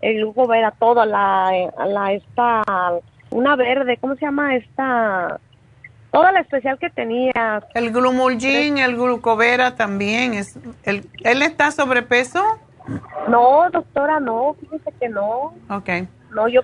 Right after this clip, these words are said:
Speaker 1: pienso que de la presión viene todo eso, ¿verdad? De la, la azúcar, ¿no? O que de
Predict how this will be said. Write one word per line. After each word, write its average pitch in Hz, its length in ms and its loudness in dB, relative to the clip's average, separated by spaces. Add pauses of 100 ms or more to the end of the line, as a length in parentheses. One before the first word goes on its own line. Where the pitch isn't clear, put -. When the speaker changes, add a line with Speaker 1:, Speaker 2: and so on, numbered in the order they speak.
Speaker 1:
pienso 262 320 2
que 269 160 0
de 233 100 2
la 220 120 2
presión 247 760 -2 (160)
viene 240 280 0
todo 226 300 2
eso, 254 260 0
¿verdad? 220 260 0
De 214 320 -2
la, 185 520 -2 (680)
la 208 200 0
azúcar, 220 520 -4
¿no? 240 160 -2
O - 160 -4
que 208 320 -4
de 190 200 -6